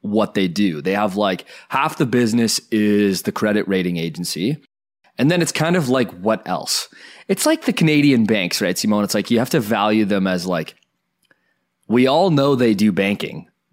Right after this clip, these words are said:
but what else do they do? What else are they investing in? Uh, or, like, the telcos, right? Like, how else, h-, how are they investing that free cash flow? We all know they have an oligopoly on Canadian telco.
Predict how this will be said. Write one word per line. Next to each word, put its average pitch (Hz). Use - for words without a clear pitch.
but 135
what 123
else -
do 101
they 92
do? 80
What 117
else 123
are 110
they 98
investing 90
in? 73
Uh, 90
or, 139
like, 135
the -
telcos, 117
right? 95
Like, 98
how 135
else, 151
h-, -
how 139
are 127
they 110
investing 92
that 80
free 82
cash 85
flow? 64
We 92
all 120
know 113
they 92
have 90
an 90
oligopoly 87
on 82
Canadian 76
telco. -